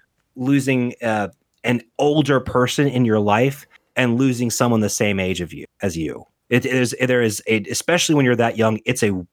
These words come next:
very, very weird experience. I hope that if you're listening, you haven't had to go through it, but it is, it is very surreal. And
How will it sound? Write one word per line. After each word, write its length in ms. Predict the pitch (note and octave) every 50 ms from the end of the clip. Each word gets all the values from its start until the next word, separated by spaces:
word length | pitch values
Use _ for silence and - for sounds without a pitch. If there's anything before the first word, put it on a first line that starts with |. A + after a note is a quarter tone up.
| - _ _
very, 480 | B2 A#2+ G#2+ G2+ C#3+ C3 B2 B2 A#2+ A2+
very 340 | A2+ G2 G#2+ G#2+ A2 G#2 G2
weird 300 | F2+ F2+ G2+ G#2+ G#2+ G2
experience. 680 | F#2+ - - - G#2 G2+ G2 F#2+ F#2 F#2+ G2 - - - - - - - _ _
I 140 | - G2 -
hope 540 | - - - - D3 C3+ A#2+ A2+ - - - - _ _ _ _ _ _ _
that 280 | A#2+ A2+ G#2+ G2+ G2 - _ _ _ _ _ _
if 160 | - C3 B2 -
you're 120 | A#2+ A2+
listening, 300 | G#2+ G#2+ - - G#2 G2
you 140 | F#2+ F#2+ F2 - - -
haven't 320 | - - B2 A2+ F#2+ G2
had 160 | - G2 F2
to 60 | F#2+
go 140 | E2+ F2+ F2+
through 200 | - - F#2+ G2
it, 100 | G2 -
but 80 | - G#2+
it 140 | A2 B2 A#2
is, 200 | G#2 G2+ - - - _
it 140 | - C3+ B2
is 260 | A#2 A2+ G#2+ G#2 - - _ _ - - _ _ _ _
very 280 | G#2+ A#2 C3 C3 C3+ B2+
surreal. 520 | C3 - - F#2 E2 D2+ C2+ - - - - _ _ _ _ _ _ _ _ _ _ _ -
And 720 | A#2+ A#2 A#2 A2 A2 G#2+ G2+ G2 F#2 F#2 F#2 F2+ E2+